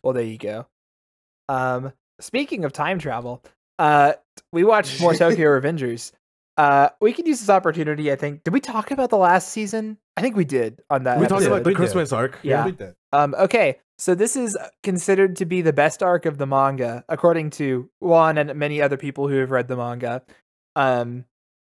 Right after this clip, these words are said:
Speaker 1: anyway, l-, uh, well, uh, someone else talk about it first, <laughs> please.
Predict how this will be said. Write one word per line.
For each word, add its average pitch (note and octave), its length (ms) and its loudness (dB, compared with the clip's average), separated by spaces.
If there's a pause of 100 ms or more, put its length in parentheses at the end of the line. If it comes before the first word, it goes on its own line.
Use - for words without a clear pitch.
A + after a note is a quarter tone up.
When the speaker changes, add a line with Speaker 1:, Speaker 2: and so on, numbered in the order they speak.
(440)
Speaker 1:
anyway, D#3+ 520 0 (400)
l-, A3 60 -18
uh, - 40 -20 (260)
well, A#3 600 6 (340)
uh, C4 40 4
someone C4 260 2
else G3 120 4
talk D3+ 200 2
about B2+ 140 0
it A#2+ 80 -8
first, A2+ 300 -14 (300)
<laughs> C4 300 -6
please. E3 400 -4